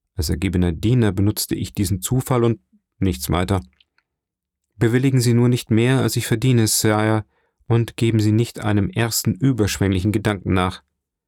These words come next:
Der Polizeiminister dankte dem jungen Mann mit einem beredten Blick, und Villefort begriff, dass ihm sein Plan gelungen war, das heißt, dass er, ohne die Dankbarkeit des Königs zu verlieren, sich einen Freund gemacht hatte,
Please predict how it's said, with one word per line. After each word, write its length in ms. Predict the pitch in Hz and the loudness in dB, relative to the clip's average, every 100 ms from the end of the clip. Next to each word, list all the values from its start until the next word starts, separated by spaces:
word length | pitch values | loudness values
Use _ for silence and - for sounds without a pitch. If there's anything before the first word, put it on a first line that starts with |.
| _ _ _ _ _ _ _ _ _ | _ _ _ _ _ _ _ _ _
Der 100 | - | -6
Polizeiminister 920 | 90 85 80 156 151 90 92 - 147 - _ _ - | -2 -4 -2 0 2 0 0 0 -2 -4 _ _ -4
dankte 340 | 107 92 98 | -4 -2 -2
dem 140 | 92 | 0
jungen 300 | 92 92 95 | 2 2 0
Mann 200 | 95 98 | 0 2
mit 220 | 101 107 - | 0 -2 -4
einem 300 | 117 120 117 | -2 -2 -2
beredten 540 | 120 123 120 107 92 | -2 -2 0 -2 0
Blick, 340 | 104 143 - - | -2 -2 -4 -2
und 220 | 135 135 - | -2 -2 -4
Villefort 480 | 131 123 - 117 101 | -4 -4 -4 -4 -2
begriff, 500 | - - 139 - - _ _ _ _ _ | -4 0 -2 -2 -14 _ _ _ _ _
dass 220 | - 135 - | -6 -4 0
ihm 200 | 165 156 | 2 2
sein 280 | 160 170 | 2 0
Plan 320 | 185 139 139 147 | 0 -2 0 2
gelungen 460 | 151 131 113 98 | 2 4 4 4
war, 180 | 95 95 | 2 0
das 240 | 95 92 | 0 0
heißt, 300 | 110 120 - | 0 0 0
dass 180 | 104 - - | -4 -4 -4
er, 300 | - 110 123 - _ _ _ _ _ | 0 2 2 -2 _ _ _ _ _
ohne 400 | - 135 156 160 | -4 0 2 2
die 140 | 147 110 | 2 0
Dankbarkeit 520 | 90 76 - 98 95 | -2 -2 -4 -2 -2
des 200 | 107 - | -4 -4
Königs 360 | - 101 98 - | -2 -2 -2 -6
zu 120 | 104 | -8
verlieren, 560 | - 101 101 110 123 - _ - | -4 -2 0 0 0 -4 _ -10
sich 220 | - - | -6 -2
einen 200 | 160 170 | -2 -2
Freund 360 | - 123 104 | -2 -2 0
gemacht 360 | 98 101 101 - | 0 -2 -2 -2
hatte, 280 | 117 - | -2 -2